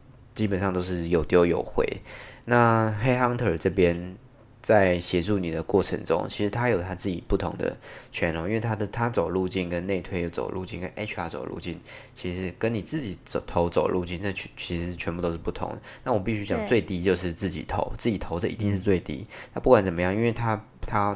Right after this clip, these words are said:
Speaker 1: 那个 time bound，就是他没有固定的时间。通常你有时候两周，像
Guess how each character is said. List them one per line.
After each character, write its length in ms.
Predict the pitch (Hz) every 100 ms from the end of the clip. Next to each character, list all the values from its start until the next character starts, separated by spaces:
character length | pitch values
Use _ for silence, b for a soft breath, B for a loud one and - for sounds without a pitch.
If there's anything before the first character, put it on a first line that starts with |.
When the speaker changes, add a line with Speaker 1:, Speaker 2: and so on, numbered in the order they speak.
| 107
Speaker 1:
那 100 | 98
个 120 | 85
time 340 | - 95 92 92
bound， 240 | 95 85 - B B B -
就 120 | 98
是 240 | 98 90 80 - - - -
他 140 | - 117
没 140 | 110
有 100 | 90
固 200 | 82 95
定 120 | 92
的 60 | 85
时 100 | 85
间。 140 | 85
通 160 | 85 120
常 180 | 123 101
你 80 | 95
有 100 | 87
时 140 | 95
候 80 | 92
两 220 | 90 78
周， 240 | - 85 -
像 320 | - 113 104